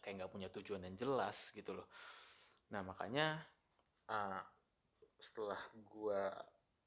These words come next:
umur dua puluh tiga ini, setelah gua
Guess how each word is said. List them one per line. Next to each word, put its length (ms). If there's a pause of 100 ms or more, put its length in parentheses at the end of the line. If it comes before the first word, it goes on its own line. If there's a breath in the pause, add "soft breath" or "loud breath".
(1040)
umur 320
dua 240
puluh 80
tiga 160
ini, 240
setelah 240
gua 200